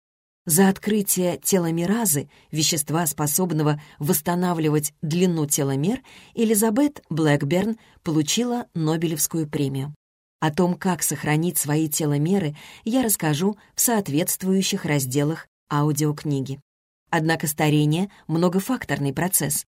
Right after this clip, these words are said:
который включает различные и генетические, и эпигенетические, поверх наследственных, факторы. Другими словами, любую генетику можно загубить,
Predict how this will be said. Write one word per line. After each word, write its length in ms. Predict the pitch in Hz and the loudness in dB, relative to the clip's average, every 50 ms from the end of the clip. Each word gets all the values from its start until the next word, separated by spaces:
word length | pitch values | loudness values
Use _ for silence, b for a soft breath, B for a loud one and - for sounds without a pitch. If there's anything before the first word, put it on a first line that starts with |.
| _ _ _ | _ _ _
который 300 | - 143 151 151 147 151 | -6 -2 0 2 2 2
включает 560 | 147 - 156 151 151 - 175 180 175 175 - B B B | 2 0 -2 -2 0 0 0 0 0 -2 -6 B B B
различные 760 | 160 160 160 156 143 170 202 208 - - 196 175 170 175 185 - _ | 0 0 2 2 2 0 0 0 -2 -2 -2 0 0 0 -2 -2 _
и 100 | 240 240 | 0 0
генетические, 880 | 202 185 185 165 151 143 139 - 131 - 156 147 - - 196 208 233 - - _ _ _ _ - | 2 2 2 2 2 0 0 -2 -6 -4 -4 -4 -4 -2 -2 -2 -2 -4 -8 _ _ _ _ 0
и 220 | 220 220 233 - - | 0 0 0 0 0
эпигенетические, 1200 | 262 269 269 - 269 247 202 233 240 233 220 202 - 160 147 151 160 156 - - 214 233 254 262 - _ _ _ - | 0 -2 2 2 2 2 2 2 2 2 2 0 0 -2 -2 -2 -2 -2 -2 -2 -2 -2 -2 -4 -8 _ _ _ -2
поверх 460 | 147 143 139 165 165 147 - - - _ - | 0 2 2 2 0 0 -2 -8 -12 _ 2
наследственных, 880 | 185 190 185 - - 151 143 139 135 - - 165 165 185 196 196 - | 4 4 4 4 2 2 0 0 -2 -2 -4 -2 0 2 2 0 0
факторы. 580 | - - 147 - - - - 139 - 139 - - _ _ _ _ _ _ _ _ _ _ _ _ | 0 0 0 0 0 -4 -6 -6 -6 -6 -10 -14 _ _ _ _ _ _ _ _ _ _ _ _
Другими 440 | - 156 180 185 175 160 170 160 165 | -4 2 2 2 4 4 2 0 0
словами, 580 | 156 - 160 151 151 185 202 202 170 147 147 B B B B | 0 2 2 2 4 4 4 4 4 2 -2 B B B B
любую 500 | 185 185 202 202 180 190 190 180 165 156 | 4 4 6 6 6 6 6 6 6 4
генетику 580 | 139 139 156 156 175 208 226 - 254 - 233 226 | 4 4 2 4 4 2 2 2 -2 -2 0 0
можно 520 | 185 156 165 190 190 170 180 190 190 - - | 0 2 2 2 2 2 2 0 0 0 0
загубить, 640 | 190 190 240 233 202 226 196 151 151 139 131 - | 0 0 0 2 2 2 2 2 2 0 0 -2